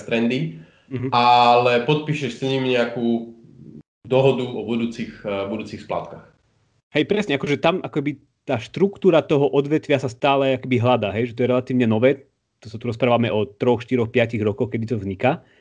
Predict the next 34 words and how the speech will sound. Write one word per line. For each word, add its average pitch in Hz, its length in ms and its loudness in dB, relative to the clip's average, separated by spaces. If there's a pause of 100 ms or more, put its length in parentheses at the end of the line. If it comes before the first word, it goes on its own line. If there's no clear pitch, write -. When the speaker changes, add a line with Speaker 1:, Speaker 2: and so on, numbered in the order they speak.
(440)
Speaker 2:
A 113 400 2
oni 147 160 6
akože 131 240 2
hľadajú 143 260 6
optimálny 135 380 0
systém 139 480 -4 (400)
a - 80 -2
optimálnu, 135 600 2
to - 60 -20
sa 113 140 -6
nazýva, 113 200 -2
že 110 120 -2
ver-, 131 160 0
vertikálna 135 480 0
integrácia, 113 560 -2
že 98 80 -8
čo 131 160 -6
všetko 151 240 -2
dať 135 180 0
po 139 140 2
jednu 139 160 2
strechu 117 500 -2 (300)
a 113 80 -14
čo - 80 -4
proste 110 320 -4
outsourcovať 135 680 0 (380)
a 113 120 0 (840)
ako 120 240 -2
to - 0 -
celé 127 240 4
akoby 120 240 -2
nastaviť. 113 480 -2 (440)
No 131 160 0
a, 143 80 0